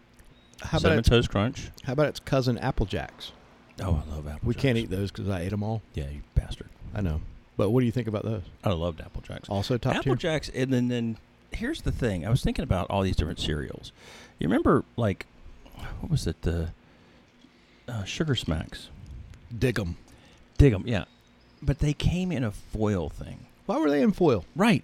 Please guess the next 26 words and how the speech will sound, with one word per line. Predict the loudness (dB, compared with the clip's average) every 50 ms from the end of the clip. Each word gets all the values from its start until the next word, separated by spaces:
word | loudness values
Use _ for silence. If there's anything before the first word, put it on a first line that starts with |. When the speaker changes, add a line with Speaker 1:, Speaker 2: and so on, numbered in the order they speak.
| -4 -2 0
Speaker 2:
That's | 2 2 2 0 0 -2
my | -2 -2
question. | 2 2 2 2 2 0 -2 -6 -10 -4 -2
Speaker 1:
Why | 0 2
were | 2 0 -2
corn | -2 0 2 4 6
Speaker 2:
I | 6 6
Speaker 1:
pops | 6 6 6 6
Speaker 2:
want | 4 2 2
Speaker 1:
in | 2 2
Speaker 2:
to | 2
Speaker 1:
foil? | 2 2 2 4
Speaker 2:
know | 4 4 6 6 4 2 0 -2 -4 -8 _ _ _ _ _ _ _ _
what's | -2 0 0 0 0
the | 0 0
mystery | 2 4 4 4 2 2 0 -2 0
behind. | 2 2 2 2 0 0 -2 -2 0
Everybody | -2 2 4 4 6 6 6
else | 6 4 2 2 0
is | 0 0
in, | 0 0 2
like, | 0 0 0
a | 0 0
plastic | 0 2 2 0 -2 -2 -4 -2
baggie, | 0 0 0 0 -2 -4 -4 0
right? | 2 4 4 4 2